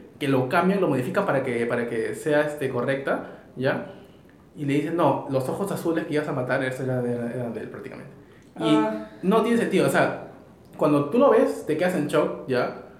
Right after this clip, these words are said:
Speaker 1: Pero luego es,
Speaker 2: <laughs>
Speaker 1: esto no
Speaker 2: En
Speaker 1: tiene
Speaker 2: shock.
Speaker 1: sentido.
Speaker 2: <laughs> Ya.
Speaker 1: O sea, me, me, me dices Jon, ya, luego Daenerys, y me, al final me pones Arya. Si me hubieras, este, construido el personaje de Arya para matarle
Speaker 2: O
Speaker 1: eso,
Speaker 2: sea,
Speaker 1: porque
Speaker 2: digamos que en ningún momento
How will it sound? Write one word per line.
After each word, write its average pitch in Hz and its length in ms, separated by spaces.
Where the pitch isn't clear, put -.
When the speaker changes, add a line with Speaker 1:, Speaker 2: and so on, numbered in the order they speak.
Speaker 1:
Pero 151 240
luego 208 240
es, 208 80
Speaker 2:
<laughs> - 100
Speaker 1:
esto 185 160
no 240 60
Speaker 2:
En - 40
Speaker 1:
tiene 233 160
Speaker 2:
shock. 269 180
Speaker 1:
sentido. 135 200
Speaker 2:
<laughs> 285 180
Ya. - 180
Speaker 1:
O - 40
sea, 139 180
me, 143 200
me, 147 280
me 156 100
dices 185 280
Jon, 185 380
ya, 156 180
luego 165 320
Daenerys, 180 680
y 151 140
me, 143 80
al 139 140
final 165 180
me 190 80
pones 180 320
Arya. 139 300
Si 151 140
me 151 120
hubieras, 226 380
este, 139 240
construido 147 460
el 202 60
personaje - 340
de 165 80
Arya 185 300
para 180 260
matarle 120 420
Speaker 2:
O - 40
Speaker 1:
eso, 240 100
Speaker 2:
sea, 269 140
Speaker 1:
porque 254 160
Speaker 2:
digamos 302 160
que 330 80
en 269 60
ningún 254 200
momento 269 320